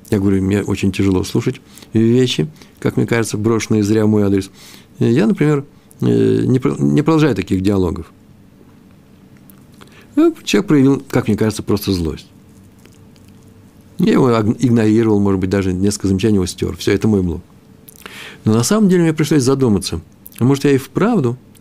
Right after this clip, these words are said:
в чём-то я проявил высокомерие? И я нашёл, это стиль моего письма самого, как я пишу эти статьи. Я писал там свой диалог с этим руководителем этой реформистской общины таким образом, как будто я герой, а он нет. В смешном свете я его выставил.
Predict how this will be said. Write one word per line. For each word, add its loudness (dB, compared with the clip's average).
в -20
чём-то 0
я 0
проявил 2
высокомерие? 0
И 2
я 4
нашёл, 2
это -2
стиль 0
моего 2
письма -2
самого, 0
как -2
я 0
пишу -4
эти -6
статьи. -6
Я 2
писал 0
там -2
свой 2
диалог 0
с -12
этим 0
руководителем 0
этой 0
реформистской 0
общины -2
таким -2
образом, 0
как -2
будто -2
я 0
герой, 2
а 2
он 2
нет. -2
В -20
смешном 0
свете 0
я 2
его 2
выставил. -2